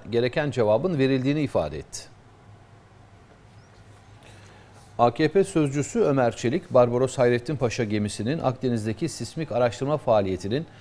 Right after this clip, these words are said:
Yunan gemisi tarafından taciz edilmesini kınadıklarını ifade etti. Sosyal medya hesabından mesaj paylaşan Çelik, Yunan gemisine gereken cevabın Deniz Kuvvetleri tarafından verildiğini söyledi.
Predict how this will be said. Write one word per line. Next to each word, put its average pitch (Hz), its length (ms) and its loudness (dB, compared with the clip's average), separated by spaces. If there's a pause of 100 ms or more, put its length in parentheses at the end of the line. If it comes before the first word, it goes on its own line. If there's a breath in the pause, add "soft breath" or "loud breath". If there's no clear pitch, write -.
(220 loud breath)
Yunan 160 300 2
gemisi 127 280 -2
tarafından 131 460 -2
taciz 131 380 4
edilmesini 117 540 0
kınadıklarını 131 760 2 (100)
ifade 87 360 2
etti. 80 260 -8 (640 loud breath)
Sosyal 180 340 4
medya 196 300 4
hesabından 160 540 6
mesaj 147 480 2
paylaşan 113 560 2
Çelik, 123 360 -2
Yunan 131 320 2
gemisine 120 400 -2
gereken 120 420 2
cevabın 101 480 2 (480 loud breath)
Deniz 160 220 0
Kuvvetleri 131 440 0
tarafından 143 600 0
verildiğini 135 440 0
söyledi. 80 420 -4